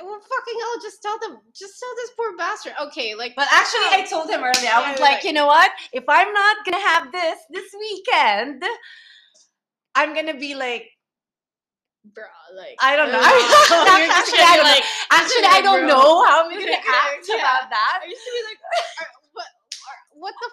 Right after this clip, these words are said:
Speaker 1: fuck are you trying to do here? Like, are you fucking
Speaker 2: Oh
Speaker 1: kidding
Speaker 2: my
Speaker 1: me?
Speaker 2: God. Well, let's see, let's see. I'm still, <laughs> I'm still manifesting that D. <laughs>
Speaker 1: I mean,
Speaker 2: The
Speaker 1: like,
Speaker 2: vitamin D.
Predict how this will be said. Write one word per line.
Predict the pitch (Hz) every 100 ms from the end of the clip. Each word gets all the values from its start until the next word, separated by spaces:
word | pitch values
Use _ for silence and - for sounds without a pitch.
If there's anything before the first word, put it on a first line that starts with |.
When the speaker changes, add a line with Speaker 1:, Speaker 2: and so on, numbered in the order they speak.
| -
Speaker 1:
fuck | 370 403
are |
you | 320 320
trying | 381 285
to | 269
do | 240 269 311
here? | 339 233 202 196 208
Like, | 320 226 -
are | 269
you | 311 427
fucking | 339 294 294 262
Speaker 2:
Oh |
Speaker 1:
kidding | 302 220 226
Speaker 2:
my | 247
Speaker 1:
me? | 254 277 220
Speaker 2:
God. | 190
Well, | 220
let's | 254 294 - -
see, | 269
let's | 240 247 -
see. | 240
I'm | 240 285
still, | - 320 302 294 349 320 - _
<laughs> | - - - 254
I'm | 294
still | 330 311
manifesting | 262 254 302 247 269 - 247 226
that | 220 220 196
D. | 220 294 269 226 349 480 494
<laughs> | 508 - - 277
Speaker 1:
I |
mean, | 320 359 381 359
Speaker 2:
The |
Speaker 1:
like, | 359 330
Speaker 2:
vitamin | 311 339 359 349 311
D. | 370 330